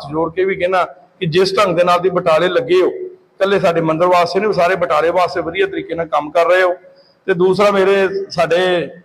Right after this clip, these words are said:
ਭਾਜੀ ਹੁਣੀ, ਮੈਨੂੰ ਹੁਣੇ ਪਤਾ ਲੱਗਾ ਕਿ ਇਹ ਹਰ ਰਾਮਨੌਮੀ ਤੇ ਇਹ ਆਪਣਾ ਦਸਵੰਧ ਕੱਢਦੇ ਰਹੇ ਆ ਹਰ ਸਾਲ ਆਪਣੀ ਕਮਾਈ ਚੋਂ, ਔਰ ਹਰ ਨੌਮੀ, ਹਰ ਨੌਮੀ ਤੇ ਇਹਨਾਂ ਨੇ ਆਪਣੀ ਝਾਕੀ ਵੀ ਕਰਦੇ ਰਹੇ ਬਿਨਾਂ ਕਿਸੇ,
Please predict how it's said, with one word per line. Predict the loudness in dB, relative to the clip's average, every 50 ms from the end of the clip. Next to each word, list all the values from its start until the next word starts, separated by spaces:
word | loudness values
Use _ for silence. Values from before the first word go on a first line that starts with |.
| _ _ _ _ _ _ _ _ 0
ਭਾਜੀ | 0 2 2 2 2
ਹੁਣੀ, | 2 2 2 0 0
ਮੈਨੂੰ | 0 0 0 0 0 0 0
ਹੁਣੇ | 0 0 0 0
ਪਤਾ | 0 0 2 2
ਲੱਗਾ | 0 0 0 -2 -2
ਕਿ | 0
ਇਹ | 0 2 2 0
ਹਰ | 0 -2 0 0 2 2 2 2 2 2 2 0 -2 -4 -8 -14 -18 -20 -20 -20 _ _ _ -4 -2 0
ਰਾਮਨੌਮੀ | 0 0 0 0 0 0 0 -2 -4
ਤੇ | -4 -4 -4 -6 -6 -10 -20 -20 _ _ _ _ _ _ _ _ _ _ _ _ _ _ _ _ _ _ _ _ _ _ -2
ਇਹ | 0 2 2 4
ਆਪਣਾ | 2 2 2 0 0 2 2 2 2 0
ਦਸਵੰਧ | 0 -2 -4 -4 -2 0 0 0 0 0 -2
ਕੱਢਦੇ | 0 0 0 0 0 0 0
ਰਹੇ | 2 2 2 2
ਆ | 0 2
ਹਰ | 2 0 0 0
ਸਾਲ | 0 0 0 2 2 2
ਆਪਣੀ | 0 -2 -4 -6 -6
ਕਮਾਈ | -6 -4 -2 -2 -2 -2
ਚੋਂ, | -4 -4 -6 -6 -8 -12 _ _ _ _ _ _ -2
ਔਰ | 0 2
ਹਰ | 2 2 2 2 2
ਨੌਮੀ, | 2 0 0 0 0 0 2
ਹਰ | 2 4 2 2 2
ਨੌਮੀ | 0 -2 -2 -2 -4
ਤੇ | -2 -2 0 0 0 0 -2 -6 -10 -16 -20 _ _ _ _ _ _ -2
ਇਹਨਾਂ | 0 2 2 2 2 4
ਨੇ | 4 2 2 2 2 2 2 0 -2 -4 -10 -16 -18 -10 _ -2
ਆਪਣੀ | -2 -2 0 -2 -2
ਝਾਕੀ | 0 0 0 0 0 -2
ਵੀ | -2 0
ਕਰਦੇ | 2 2 2 4 2 2 2
ਰਹੇ | 2 2
ਬਿਨਾਂ | 2 2 2 2 4 4 2 2
ਕਿਸੇ, | 0 -2 -6 -4 -2 0 0 2 2 0 -2 -4